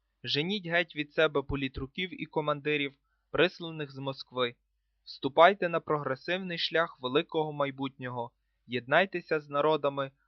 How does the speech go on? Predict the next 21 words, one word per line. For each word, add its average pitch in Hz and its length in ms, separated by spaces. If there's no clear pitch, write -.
проти 131 280
всіх 185 300
катів 165 500
і 147 40
гнобителів. 135 720
За 123 160
щасливе 170 600
майбутнє, 156 680
за 123 200
новий 147 440
лад 151 320
вільних 156 500
народів 151 480
у 131 80
самостійних 180 800
національних 139 680
державах. 123 600
Творіть 160 460
національні 147 760
повстанчі 156 680
армії. 131 520